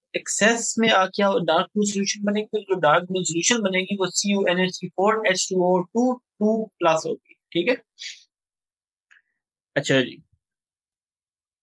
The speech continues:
अब इसके कलर्स देखिए, कोबाल्ट है, तो सी ओ एच टू ओ सिक्स टू पॉजिटिव पिंक होता है, ये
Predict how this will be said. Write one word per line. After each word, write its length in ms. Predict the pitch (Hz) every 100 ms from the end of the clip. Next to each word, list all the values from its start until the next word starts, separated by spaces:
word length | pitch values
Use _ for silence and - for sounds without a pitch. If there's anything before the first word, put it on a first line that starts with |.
| _ _ _ _ _ _ _ _ _ _ _ _ _ _ _ _ _ _ _ -
अब 160 | 202
इसके 300 | 220 214 226 208
कलर्स 300 | 180 147 131
देखिए, 320 | - - 135 -
कोबाल्ट 480 | 180 170 180 160
है, 60 | 123 - _ _ _ _ _ _ _ -
तो 260 | 165 170 165
सी 300 | - 220 226
ओ 160 | 208 208
एच 200 | 208 -
टू 80 | 202 190
ओ 120 | 190
सिक्स 320 | 185 185 - -
टू 100 | 175
पॉजिटिव 460 | - 165 - 160 151 _
पिंक 220 | 196 208
होता 300 | 196 185 180
है, 300 | 180 175 175 - _ _ _ _ _
ये 180 | 139